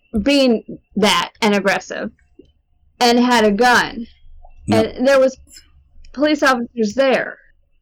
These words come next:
Speaker 1: right there with this teacher. So
Speaker 2: These are two separate
Speaker 1: Yeah.
Speaker 2: situations, by the way. The one she's talking about versus the one I just brought up are two separate situations.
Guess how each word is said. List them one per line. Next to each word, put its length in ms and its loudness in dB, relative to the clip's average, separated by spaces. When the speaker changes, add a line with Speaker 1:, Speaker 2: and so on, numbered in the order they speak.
Speaker 1:
right 340 2
there 420 2
with 480 -2
this 240 0
teacher. 440 -4
So 420 -2
Speaker 2:
These 340 2
are 80 0
two 280 -2
separate 280 0
Speaker 1:
Yeah. 60 0
Speaker 2:
situations, 680 -2
by 140 -2
the 80 -4
way. 120 -6
The 60 -2
one 240 2
she's 340 2
talking 340 0
about 200 2
versus 320 -2
the 80 0
one 140 2
I 100 2
just 240 -2
brought 240 0
up 240 -4
are 100 -2
two 300 -2
separate 360 -2
situations. 1000 -6